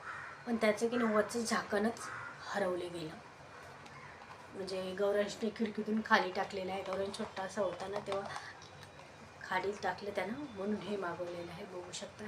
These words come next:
हे काचेचं आहे, खूप, खूप छान आहे. मी अजून यूज पण नाही केलेलं आहे, जेव्हा यूज करेल मी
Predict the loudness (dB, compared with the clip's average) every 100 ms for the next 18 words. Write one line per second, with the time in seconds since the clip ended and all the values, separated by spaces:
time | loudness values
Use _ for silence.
0 | -4 2 6 6 4 0 2 2 2 -4
1 | -8 -16 -16 -16 -16 -16 -16 -16 -16 -16
2 | -16 -16 -16 -16 -16 -10 -8 -6 -2 -2
3 | 2 2 2 2 0 4 6 8 8 6
4 | 2 2 2 2 -2 -4 -6 -6 -6 -8
5 | -14 -16 -14 -14 4 10 10 10 6 4
6 | 4 4 4 2